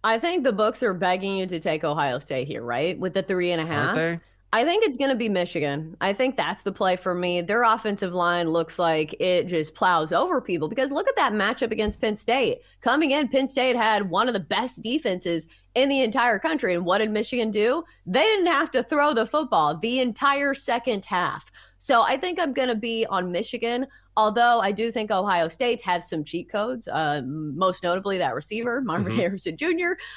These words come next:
Speaker 1: Uh, but still, doesn't this line look a little trappy at three and a half? I feel like you gotta
Speaker 2: Sure
Speaker 1: take
Speaker 2: does.
Speaker 1: Michigan.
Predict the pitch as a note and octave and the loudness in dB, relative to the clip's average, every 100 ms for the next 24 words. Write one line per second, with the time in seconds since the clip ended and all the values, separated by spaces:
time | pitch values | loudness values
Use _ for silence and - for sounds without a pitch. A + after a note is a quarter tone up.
0 | - - C4 B3+ A3 C4+ B3+ - G3+ D3 | -20 -2 2 2 2 2 0 0 2 2
1 | D3+ A#3+ E4+ G#4+ G4 - B3 A#3 B3 A#3 | 2 2 2 2 -2 -2 0 0 0 0
2 | G3 G3 E3+ - C#3 D3+ F#3+ A3 G3 E3+ | 0 -2 -2 -2 0 0 -2 -2 -2 -2
3 | F3 F3 E3 D3+ B2 C#3 G#3 A#3+ - G#3 | -2 0 0 -2 -4 -4 -4 -6 -2 -2
4 | - C4 B3 G#3+ G3+ F#3 F#3+ G3 E3 - | 0 -2 -2 -4 0 2 2 0 0 0
5 | B2+ - - - | -4 -8 -14 -16